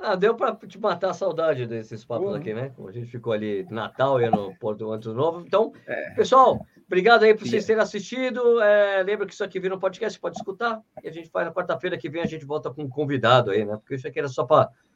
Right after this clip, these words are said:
Speaker 1: é, tipo,
Speaker 3: Ah, tinha que dar
Speaker 1: amarrar
Speaker 3: uns,
Speaker 1: os papos
Speaker 3: é.
Speaker 1: no final do ano, né?
Speaker 3: É,
Speaker 2: É.
Speaker 3: tinha que tá falando de São Silvestre, né, pô?
Speaker 1: Não,
Speaker 3: É,
Speaker 1: de repente
Speaker 3: tinha que
Speaker 1: podia trazer, olha, bo-, boa sugestão, podia trazer a Adriana Aparecida aqui, né?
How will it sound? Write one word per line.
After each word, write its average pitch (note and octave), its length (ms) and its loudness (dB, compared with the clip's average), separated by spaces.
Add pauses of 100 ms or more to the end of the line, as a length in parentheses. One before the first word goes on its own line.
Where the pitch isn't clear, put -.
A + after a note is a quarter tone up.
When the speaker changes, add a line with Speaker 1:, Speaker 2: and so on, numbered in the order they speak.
(600)
Speaker 1:
é, C3 300 6
tipo, B2 320 0
Speaker 3:
Ah, - 100 2
tinha - 220 -6
que C#4+ 100 -4
dar B3+ 80 8
Speaker 1:
amarrar E3 300 8
Speaker 3:
uns, B2+ 80 2
Speaker 1:
os - 80 -10
papos B2+ 200 0
Speaker 3:
é. C3 80 -2
Speaker 1:
no A2+ 120 -4
final A2+ 220 -2
do G#2 100 -6
ano, F#2 220 -8
né? D3 160 -6 (100)
Speaker 3:
É, A2+ 260 4
Speaker 2:
É. - 60 -2
Speaker 3:
tinha F3+ 180 -4
que - 100 -18
tá C#3+ 120 2
falando B2+ 200 8
de - 60 -2
São A2 100 -6
Silvestre, G2 480 -2
né, G#2 180 -6
pô? - 120 -18 (1080)
Speaker 1:
Não, G#3+ 60 -2
Speaker 3:
É, G3+ 60 2
Speaker 1:
de F#3+ 60 -2
repente G#3 180 2
Speaker 3:
tinha D#3+ 160 2
que G#3+ 40 -12
Speaker 1:
podia A3+ 220 -2
trazer, A3 300 0
olha, F#3+ 320 0
bo-, E3 240 -8
boa G3 120 -6
sugestão, F3 460 -8
podia D3+ 220 -6
trazer D#3 260 -8
a E3 40 -2
Adriana D3 320 -4
Aparecida A2 440 -8
aqui, A2+ 140 -14
né? C#3+ 120 -12